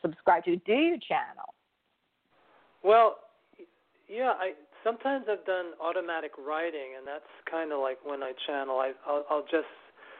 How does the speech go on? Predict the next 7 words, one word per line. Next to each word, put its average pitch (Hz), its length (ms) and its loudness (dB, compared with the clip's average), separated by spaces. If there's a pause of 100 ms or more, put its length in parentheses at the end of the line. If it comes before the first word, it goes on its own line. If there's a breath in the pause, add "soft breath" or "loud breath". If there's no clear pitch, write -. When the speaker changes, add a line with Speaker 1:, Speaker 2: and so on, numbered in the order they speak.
(420 loud breath)
Speaker 2:
call 170 260 6
in 160 120 -4
my 151 160 0
guides, 147 580 4 (1160 soft breath)
all 147 140 6
my 147 220 0
guides, 147 300 4